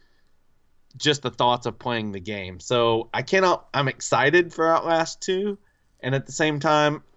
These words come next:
I'm very nervous because it's just so, it's so scary.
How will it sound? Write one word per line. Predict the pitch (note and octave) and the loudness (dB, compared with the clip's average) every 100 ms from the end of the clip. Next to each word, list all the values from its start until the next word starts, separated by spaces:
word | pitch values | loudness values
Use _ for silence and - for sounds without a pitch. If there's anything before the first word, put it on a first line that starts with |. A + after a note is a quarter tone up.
| - | -4
I'm | C3 B2+ | -2 2
very | B2+ A#2+ G#2+ | 2 4 2
nervous | G#2+ G2 F#2 F#3+ - - - - - - | 0 -4 -6 -12 -14 -16 -20 -20 -20 -14
because | A#2+ - A2+ A2 G#2+ - - - - - - - - | -14 -6 -4 -2 -4 -8 -16 -20 -20 -20 -20 -16 -10
it's | E3+ | -4
just | F#3 E3+ - | -2 0 0
so, | - D#3 D3 - | 4 4 4 0
it's | D#3 C#3+ | -6 -4
so | - - F3+ D3+ | -6 0 2 2
scary. | - - C3 B2 A2+ G#2+ | 0 2 4 4 2 -2